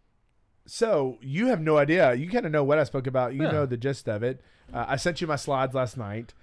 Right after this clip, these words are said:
Speaker 1: so you got a little bit
Speaker 2: Read
Speaker 1: of
Speaker 2: through
Speaker 1: time
Speaker 2: some
Speaker 1: of kind of
Speaker 2: notes.
Speaker 1: seeing what I did without
Speaker 2: for
Speaker 1: doing
Speaker 2: sure.
Speaker 1: that. Um, I know a lot of people here, uh, go to our church too and listen to me, um, and you're like, "I don't wanna hear that again." Uh, one, sorry.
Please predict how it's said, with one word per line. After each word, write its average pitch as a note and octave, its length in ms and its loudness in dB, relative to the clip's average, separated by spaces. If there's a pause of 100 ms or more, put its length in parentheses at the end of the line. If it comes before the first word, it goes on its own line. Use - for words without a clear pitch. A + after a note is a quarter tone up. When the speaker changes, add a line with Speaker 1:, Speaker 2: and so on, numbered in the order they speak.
(120)
Speaker 1:
so - 200 -8
you C3 400 -4 (180)
got B2+ 140 -4
a - 20 -2
little C#3+ 240 -2
bit C#3+ 100 -2
Speaker 2:
Read D3 60 0
Speaker 1:
of B2+ 80 -4
Speaker 2:
through B2 140 0
Speaker 1:
time A#2+ 100 0
Speaker 2:
some B2 100 -4
Speaker 1:
of A2+ 80 0
kind A2+ 140 0
of - 80 2
Speaker 2:
notes. - 400 -6
Speaker 1:
seeing F3+ 420 -2
what E3 180 0
I D#3 140 2
did A#2 340 -4
without B2+ 320 -2
Speaker 2:
for B2 40 -8
Speaker 1:
doing A#2+ 140 -6
Speaker 2:
sure. - 60 -2
Speaker 1:
that. A#2+ 220 -6 (420)
Um, C3+ 300 -2
I D3 80 -4
know F3+ 140 2
a - 20 2
lot C#3 200 4
of C3 60 0
people C3 260 4
here, B2 500 -2
uh, A2 280 -8
go A#2+ 300 -2
to D3 100 0
our A#2 100 0
church A2 320 -6
too B2 120 -8
and A2 100 -8
listen A2 260 -10
to A2 100 -8
me, G#2+ 220 -10 (380)
um, G2 540 -10
and G#2 140 -14
you're G#2 100 -10
like, G2 300 -14
"I G#2 80 -18
don't G#2+ 120 -14
wanna G2+ 160 -12
hear G2+ 180 -10
that F#2 120 -10
again." F#2 540 -12 (400)
Uh, F2 500 -14
one, G#2+ 460 -12 (720)
sorry. D3+ 560 -6